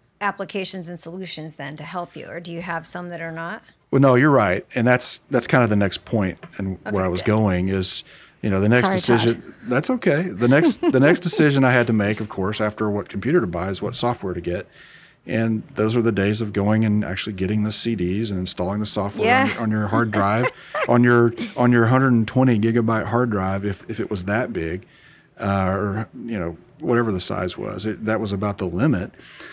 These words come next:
Speaker 2: You're exactly correct, Adriana. Today is,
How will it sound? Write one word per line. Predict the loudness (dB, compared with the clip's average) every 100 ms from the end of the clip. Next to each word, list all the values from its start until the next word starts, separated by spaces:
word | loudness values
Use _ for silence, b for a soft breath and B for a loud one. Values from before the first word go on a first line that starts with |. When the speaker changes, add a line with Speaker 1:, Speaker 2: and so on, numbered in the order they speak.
| B
Speaker 2:
You're | 0 0
exactly | 2 2 0 0 -2
correct, | 0 0 0 -4 -12 -10 -8
Adriana. | -4 -2 -2 -4 -4
Today | 2 4 6 6 4
is, | 4 0 -2 -4 -8